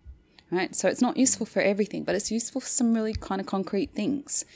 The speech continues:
And I've thought about this long and hard because so often critique just goes to the problem of a regulation or the, you know, the inadequacy of a thing, blah, blah, blah.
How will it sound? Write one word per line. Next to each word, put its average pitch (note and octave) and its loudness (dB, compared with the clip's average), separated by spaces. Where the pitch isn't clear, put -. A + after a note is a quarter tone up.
And G3 2
I've A3 0
thought D4 6
about B3 2
this - 0
long E3+ 2
and D#3 2
hard D#3+ -2
because F3 -2
so F#3+ 0
often F3 -2
critique F3+ -2
just - 0
goes D3+ 2
to - -4
the D3+ -4
problem E3+ 2
of C#3+ -4
a D3+ -2
regulation C#3 -2
or C#3+ -2
the, D#3+ -2
you E3 2
know, C3 -2
the F3+ 2
inadequacy E3 2
of B2+ 0
a C#3+ -4
thing, C#3 -2
blah, C#3 -2
blah, C3 -6
blah. C3+ -6